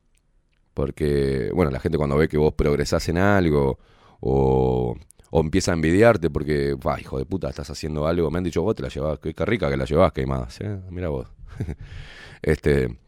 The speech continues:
claro, hacelo vos también, boludo, si la llevo rica. Si es fácil, hace vos otro programa como este, tan popular como este, y buenísimo.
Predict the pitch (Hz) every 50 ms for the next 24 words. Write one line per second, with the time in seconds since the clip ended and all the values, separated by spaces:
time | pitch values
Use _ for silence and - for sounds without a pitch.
0 | _ _ _ - - - 107 110 78 76 - 113 127 151 165 117 - 71 65 64
1 | 64 65 76 78 65 64 - - - - - 69 64 64 62 73 69 69 67 69
2 | 65 62 62 - - 87 - - 117 - 139 175 - - - - _ _ - -
3 | - - - - - - - - - - _ _ _ _ _ _ - - - -
4 | 60 - 71 69 73 76 - 78 71 78 - 87 90 95 98 101 101 - - 107
5 | 110 113 - 127 135 - - - - - 135 151 151 123 123 98 92 92 92 92
6 | 92 - 90 92 92 92 92 - 107 - _ _ _ _ _ _ _ _ _ _
7 | _ _ _ _ _ - 73 69 65 64 62 62 - - _ _ - - 71 76
8 | 110 170 - 95 76